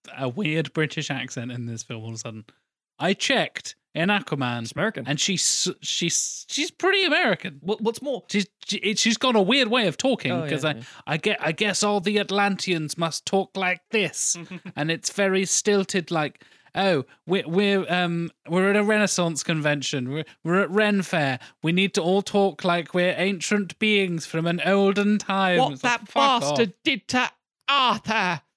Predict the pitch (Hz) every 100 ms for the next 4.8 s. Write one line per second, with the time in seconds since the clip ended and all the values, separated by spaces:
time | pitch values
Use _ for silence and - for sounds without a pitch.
0 | _ 160 147 131 117 120 143 - - -
1 | 233 269 214 185 151 175 196 156 180 208
2 | 202 - 147 254 247 151 214 214 254 180
3 | 233 220 - 185 247 240 202 220 190 170
4 | 226 240 214 233 113 113 117 -